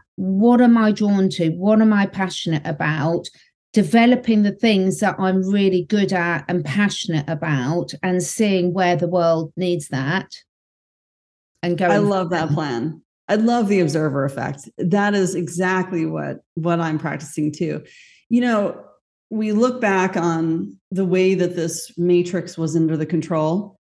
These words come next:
Speaker 2: and the way that they used to upgrade into the knowledge of the secrets of the universe and the way things actually work under God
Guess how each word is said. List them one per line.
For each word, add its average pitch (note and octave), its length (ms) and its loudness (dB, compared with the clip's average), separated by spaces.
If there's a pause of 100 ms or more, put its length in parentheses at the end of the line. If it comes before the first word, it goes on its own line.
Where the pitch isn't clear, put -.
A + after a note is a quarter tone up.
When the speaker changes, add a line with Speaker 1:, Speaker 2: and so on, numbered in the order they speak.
(240)
Speaker 2:
and F#3 380 4
the G3 220 0
way G3 340 2
that F#3 260 0
they F#3 140 2
used F3+ 500 2
to G#3+ 140 0
upgrade F3 460 -2
into F3+ 320 2
the F#3 120 0
knowledge F#3+ 640 0
of F3 140 -2
the F3 60 0
secrets E3+ 420 -6
of F3+ 80 -2
the F3 80 0
universe F3 640 2
and E3 320 -2
the E3+ 80 -2
way E3+ 220 0
things E3+ 340 -2
actually E3 320 -4
work E3 320 -4
under D#3+ 180 -2
God D#3+ 400 -6